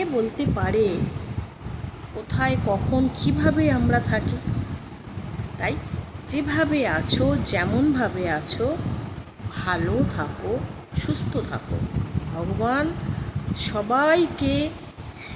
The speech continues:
কিছু না কিছু দিয়ে পাঠায়, সবাইকে স-, যে ভালো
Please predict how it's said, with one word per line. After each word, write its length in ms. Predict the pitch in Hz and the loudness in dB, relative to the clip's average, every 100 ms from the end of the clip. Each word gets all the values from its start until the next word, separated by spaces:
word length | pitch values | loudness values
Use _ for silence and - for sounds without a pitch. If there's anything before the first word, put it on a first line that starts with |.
| - - - - - | -12 -12 -12 -14 -8
কিছু 240 | - - 359 | -4 0 2
না 140 | 330 | 2
কিছু 360 | 311 262 - - 254 - | 0 -2 -4 -2 -2 0
দিয়ে 240 | 190 175 175 | 0 0 -2
পাঠায়, 380 | - - - - - - - - - - - - - - - | -4 -4 0 0 0 0 0 0 -2 -2 -2 -2 -6 -10 -4
সবাইকে 480 | 190 202 233 262 285 | 0 2 2 2 0
স-, 220 | - - - - - - - - - - - - - - - - - - - - - - | 0 -2 -4 -4 -4 -4 -4 -2 0 0 -2 -4 -6 -8 -14 -12 -8 -6 -8 -10 -12 -6
যে 160 | - 262 254 - - - - - - - - | 0 2 2 -2 -16 -12 -6 -2 0 0 0
ভালো 400 | - 247 254 | 2 4 6